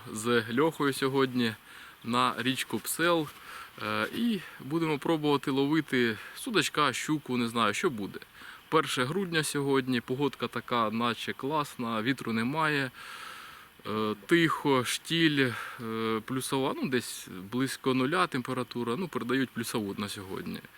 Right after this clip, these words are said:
на цілий день. Так що будемо пробувати. Хотілося, е, по своїм затончикам пробігтися, е, воблерами. Ну, <laughs> я вже звідси бачу, що там,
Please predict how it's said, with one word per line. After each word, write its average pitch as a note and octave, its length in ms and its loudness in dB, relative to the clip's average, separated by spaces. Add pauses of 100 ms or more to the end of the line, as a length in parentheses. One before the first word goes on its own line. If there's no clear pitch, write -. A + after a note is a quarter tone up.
(320)
на G2 80 -6
цілий G2 300 -4
день. F#2 260 -6 (200)
Так - 180 -8
що - 100 -6
будемо D3 300 0
пробувати. F#2 600 -4 (920)
Хотілося, D#3+ 800 4 (380)
е, C3 340 0
по C#3+ 100 -2
своїм D3 280 4
затончикам E3+ 760 2
пробігтися, D3 800 2 (480)
е, - 40 -4
воблерами. C3 680 2
Ну, E3+ 340 -2
<laughs> E3 100 2
я D3+ 120 6
вже C#3+ 240 6 (260)
звідси C#3 420 2
бачу, C#3+ 360 2
що C3+ 160 0
там, D3 360 2